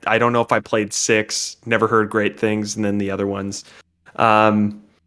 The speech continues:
but three just had so many iconic games, and the randomness element would just made for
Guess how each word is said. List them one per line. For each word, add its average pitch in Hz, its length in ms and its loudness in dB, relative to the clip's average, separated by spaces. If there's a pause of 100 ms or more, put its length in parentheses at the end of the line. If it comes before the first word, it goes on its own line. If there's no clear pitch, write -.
(360)
but 120 280 4
three 196 1120 -2 (140)
just 139 200 -2
had 139 180 4
so 135 160 2
many 131 180 2
iconic 113 560 2
games, 113 400 2
and 104 260 0
the 123 100 6
randomness 117 720 2
element 113 440 2
would 117 140 -2
just - 220 -2
made 123 180 2
for 113 220 -2